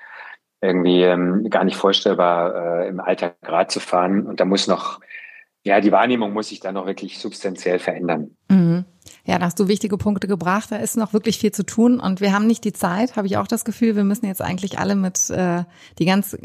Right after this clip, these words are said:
Speaker 2: die gesamte Mobilitätsbranche die Wende voranbringen. Und viel, mich freut es wirklich sehr zu hören, dass ihr so extrem gewachsen seid,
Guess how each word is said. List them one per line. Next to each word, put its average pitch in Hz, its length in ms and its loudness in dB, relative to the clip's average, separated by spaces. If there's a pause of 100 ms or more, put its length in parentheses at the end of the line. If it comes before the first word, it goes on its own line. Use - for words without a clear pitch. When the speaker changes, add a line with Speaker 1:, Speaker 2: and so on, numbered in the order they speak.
(160)
Speaker 2:
die 190 120 4
gesamte 214 380 4
Mobilitätsbranche 190 880 0
die 175 280 0
Wende 185 220 0
voranbringen. 180 720 -2 (1200)
Und 214 520 2 (360)
viel, 233 520 2 (120)
mich 208 220 0
freut 226 220 4
es 240 100 0
wirklich 226 220 -2
sehr 226 100 -2
zu 226 160 2
hören, 220 140 2
dass 214 100 0
ihr 208 80 2
so 214 180 4
extrem - 380 0
gewachsen 214 400 0
seid, 247 360 -2